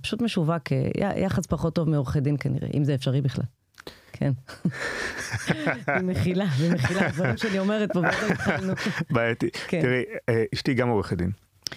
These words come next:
Speaker 1: אני משפטנית,
Speaker 2: ו-
Speaker 1: אז זהו, אז מותר לי,
Speaker 2: אה,
Speaker 1: כן?
Speaker 2: אז,
Speaker 1: זה
Speaker 2: אה,
Speaker 1: כאילו,
Speaker 2: את עוד
Speaker 1: זה
Speaker 2: לא
Speaker 1: הומור
Speaker 2: בלי
Speaker 1: עצמי,
Speaker 2: ה-, זה.
Speaker 1: הומור עצמי.
Speaker 2: אה, אשתי גם עורכת דין, וכשאמרו לה, "רגע, מה, מה אביתר עושה?"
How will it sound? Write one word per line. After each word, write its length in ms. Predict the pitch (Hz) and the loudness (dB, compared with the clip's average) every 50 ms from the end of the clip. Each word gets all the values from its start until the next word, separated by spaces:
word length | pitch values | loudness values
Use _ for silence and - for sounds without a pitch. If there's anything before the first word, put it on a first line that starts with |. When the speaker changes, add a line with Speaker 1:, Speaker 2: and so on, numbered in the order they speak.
| - - - - | -12 -8 -2 0
Speaker 1:
אני 140 | 160 180 | 2 2
משפטנית, 600 | 190 185 - - 190 135 147 185 220 226 214 - | 2 0 0 0 2 2 2 2 2 0 0 0
Speaker 2:
ו- 20 | 185 | 0
Speaker 1:
אז 60 | 170 | 2
זהו, 200 | 156 202 190 175 | 2 2 2 2
אז 80 | 160 147 | 2 2
מותר 360 | 170 123 - 202 202 208 214 | 0 2 2 0 0 2 0
לי, 140 | 170 135 113 - 139 | 0 0 0 0 -2
Speaker 2:
אה, 60 | 131 - | -2 0
Speaker 1:
כן? 60 | 135 | 0
Speaker 2:
אז, 120 | 131 139 | 0 0
Speaker 1:
זה 60 | 156 - | 0 0
Speaker 2:
אה, 60 | 156 | 0
Speaker 1:
כאילו, 160 | 156 131 117 117 | 0 0 0 -2
Speaker 2:
את 140 | - - | 0 0
עוד 80 | 143 131 | 0 2
Speaker 1:
זה 60 | 190 123 | 2 2
Speaker 2:
לא 60 | 127 | 2
Speaker 1:
הומור 140 | 127 - 117 | 2 2 2
Speaker 2:
בלי 160 | 117 127 123 | 2 2 2
Speaker 1:
עצמי, 280 | 120 117 110 107 110 107 | 2 2 2 2 0 0
Speaker 2:
ה-, 40 | 101 | 0
זה. 100 | 110 107 107 - | 0 -2 0 0
Speaker 1:
הומור 260 | 170 185 190 185 185 | -2 0 0 0 0
עצמי. 280 | 185 - - 175 160 135 - - - | -2 -2 0 0 0 0 -2 0 0
Speaker 2:
אה, 540 | 135 123 113 113 110 107 104 104 104 104 104 - 113 | 2 2 4 4 2 2 2 2 2 2 0 0 -2
אשתי 180 | - - - | -2 0 2
גם 140 | 120 123 123 | 2 2 2
עורכת 280 | 117 107 101 - 113 95 | 2 2 2 0 0 2
דין, 160 | 110 123 127 | 2 2 2
וכשאמרו 1120 | 110 - - - 104 101 98 98 - _ _ _ _ - 113 107 104 98 98 98 104 117 123 | 0 -2 0 0 2 2 2 0 -2 _ _ _ _ -2 0 2 2 2 2 2 2 4 4
לה, 800 | 123 131 131 127 123 120 117 117 110 104 101 95 95 92 90 90 - - - | 4 4 2 2 2 2 4 4 4 4 4 2 2 2 0 -2 -2 -2 0
"רגע, 160 | 110 113 104 | 0 2 2
מה, 260 | 92 101 110 110 110 | 2 2 2 2 2
מה 140 | 107 107 107 | 2 2 2
אביתר 260 | 104 95 98 - - | 2 2 2 2 2
עושה?" 260 | 107 101 107 - - | 0 0 0 0 0